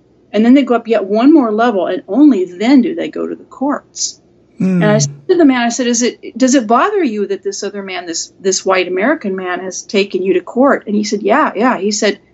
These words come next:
Speaker 1: "We don't do this where I'm from. We will talk to each other. We will try to resolve it ourselves." And by understanding that, I gained some credibility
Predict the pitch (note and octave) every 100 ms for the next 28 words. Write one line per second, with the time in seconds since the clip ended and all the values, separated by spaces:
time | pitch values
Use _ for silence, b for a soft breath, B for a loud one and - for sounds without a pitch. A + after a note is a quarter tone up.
0 | b _ _ G#3+ D#4 G#4 D4+ F#4 C#4 B3
1 | G3+ F#3+ - E3+ D#3+ F#3+ A#3+ C4+ b b
2 | b G3 F3+ - - A3 A#3+ - G#3 F#3
3 | - G#3 G3+ E3+ F3 - - G3 F#3 G#3
4 | F#3+ E3+ E3+ E3 E3+ F3+ D#3+ - D#3 -
5 | - - G#3 G#3+ E3+ - - - - _
6 | _ B B - G3 F#3 - A3+ D4 D#4
7 | - - B3+ D4 C#4 G3+ F3 E3 A2+ -
8 | F#3+ G#3 B3+ A3+ - G3 _ A3+ A3+ G#3+
9 | G#3 F#3+ - G#3 G3+ G3+ B3+ G#3+ E3+ D#3
10 | -